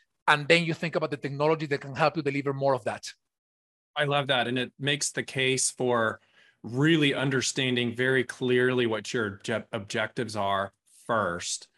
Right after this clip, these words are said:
Speaker 1: Yeah.
Speaker 2: and what your, what your needs are, and then finding the tools that really can be customized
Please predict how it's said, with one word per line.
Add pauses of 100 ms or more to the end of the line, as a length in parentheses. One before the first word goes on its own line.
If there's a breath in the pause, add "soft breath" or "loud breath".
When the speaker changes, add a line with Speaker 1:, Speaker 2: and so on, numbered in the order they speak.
(200)
Speaker 1:
Yeah. (120)
Speaker 2:
and
what
your,
what
your
needs
are,
and
then
finding
the
tools
that
really (520 soft breath)
can
be
customized